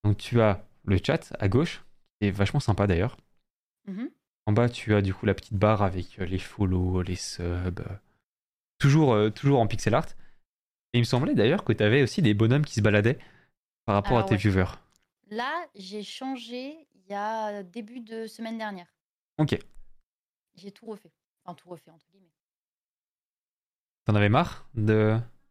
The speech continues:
Speaker 2: Euh, alors, en fait, j'essaye, je suis très, euh, psychorigide, je sais pas si on peut dire ça comme ça, mais j'aime bien que tout aille avec tout. C'est-à-dire que avant, le dernier overlay que, sûrement que t'as vu,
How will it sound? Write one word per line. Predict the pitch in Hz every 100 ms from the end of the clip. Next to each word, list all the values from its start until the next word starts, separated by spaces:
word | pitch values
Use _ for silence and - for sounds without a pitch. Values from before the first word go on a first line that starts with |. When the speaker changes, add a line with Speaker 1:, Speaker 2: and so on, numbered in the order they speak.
| _ -
Speaker 2:
Euh, | 214
alors, | 220 220 208 208 202
en | 202
fait, | 285 294 _
j'essaye, | 196 208 196 269 269 269 214 185 _ _ _ -
je | -
suis | -
très, | _ - 262
euh, | 202 190 185 190 190 190 _ _ _ _ _
psychorigide, | - - - 220 220 202
je | -
sais | 202
pas | 202
si | 202
on |
peut | 190
dire | 190
ça | 196
comme | 202
ça, | 196 233
mais | 214 - _ _ 190
j'aime | 226 226
bien | 247 277
que | 247
tout | 208 _ 262 254
aille | - 214 214 -
avec | 196 190 -
tout. | _ 175 _ _ _ _ _ _
C'est-à-dire | - 190 220 214
que | - 190 190 185 -
avant, | 196 185 254 311 226 190
le | 190 185 175 _ 180
dernier | 208 214 220
overlay | 208 190 196 202
que, | _
sûrement | - 196 190
que | 185
t'as | 180 180
vu, | 196